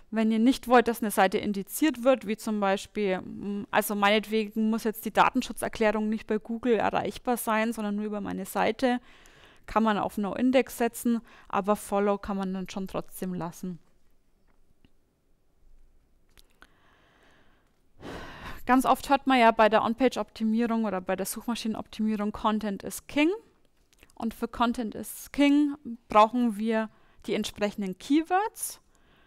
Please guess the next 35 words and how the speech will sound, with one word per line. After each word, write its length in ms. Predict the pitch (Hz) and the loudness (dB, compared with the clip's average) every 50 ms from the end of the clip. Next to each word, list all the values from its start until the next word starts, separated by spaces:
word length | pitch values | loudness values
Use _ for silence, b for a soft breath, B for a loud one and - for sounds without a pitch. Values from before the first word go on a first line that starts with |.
| b b b b b b - _ | b b b b b b -14 _
Und, 560 | - 240 233 233 233 233 233 226 - - - - | -2 0 2 2 2 2 0 -2 -4 -6 -10 -4
ähm, 340 | - 208 208 208 208 202 196 | 0 0 2 2 0 0 -2
es 140 | 202 - - | -4 -4 -4
gibt 280 | - - - _ _ | -6 -6 -8 _ _
einen 120 | 220 208 - | -12 -10 -6
Trick, 300 | - - 254 247 - - | -2 0 0 0 0 -4
dass 160 | 214 208 - | -8 -8 -6
man, 260 | 214 196 190 190 190 | -6 -6 -6 -6 -6
äh, 260 | - - 196 190 185 190 | -6 -4 -2 -2 -2 -4
sogenannte 580 | - 202 190 196 190 180 185 190 185 185 165 - _ _ | -6 -6 -6 -6 -6 -6 -8 -8 -8 -10 -10 -14 _ _
Schwellen-Keywords 880 | - - - 240 240 269 320 330 339 - - 320 285 302 311 - - - | -16 -4 4 6 6 6 6 4 2 0 -2 -2 -2 -2 -4 -6 -4 -4
nutzen 340 | 294 285 294 - 285 269 262 | -4 -4 -4 -4 -4 -4 -2
kann. 380 | 254 254 262 254 254 262 269 b b b b b b b b b b b b b b _ _ | -2 -2 -2 0 0 0 -2 b b b b b b b b b b b b b b _ _
Und 340 | - 240 240 233 233 - - | 0 2 2 2 2 0 0
was 160 | 226 220 - | 0 0 2
machen 240 | - 220 226 - 269 | 2 0 2 4 4
wir 60 | 262 | 4
mit 160 | 247 240 240 - | 4 2 2 0
den 160 | 233 226 - | -2 -2 -4
Keywords? 640 | - - - 247 220 214 240 240 240 - - - - - | -6 -4 -2 -2 0 2 2 2 2 0 -4 -8 -6 -8
Es 200 | - 214 - - | -10 -10 -8 -4
gibt, 300 | - 240 233 - - 226 - | -2 -2 -2 -2 -6 -2 0
äh, 240 | - 202 202 202 208 | 2 4 4 4 2
die 220 | - - 208 180 | 0 -2 -4 0
W 120 | 190 214 208 | 0 0 0
D 120 | - 208 | 0 0
F-I 380 | - - 180 - - - 254 269 | -2 -2 -4 -6 -6 -6 -6 -4
D 120 | - 339 | -2 -2
F-Analyse, 1040 | - - - 277 - - - 254 247 247 247 240 240 240 247 254 - - 269 262 | -2 -2 -2 -4 -4 -4 -2 0 2 2 2 2 2 0 -2 -2 -2 -2 -2 -2
das 120 | 214 220 - | 0 -2 -6
ist 60 | - | -6
eine 180 | - 208 196 - | -6 -6 -6 -6
Textanalyse, 920 | - - 254 - - - - - 240 233 220 220 220 226 214 - 247 226 | -6 -8 -8 -8 -10 -12 -8 -6 -4 -2 -2 -2 -2 -4 0 2 2 2
die 220 | 226 - 233 240 | 2 0 -4 -4
uns 460 | 254 - - 254 240 233 - - - | -4 -4 -2 -2 -2 -2 -4 -8 -16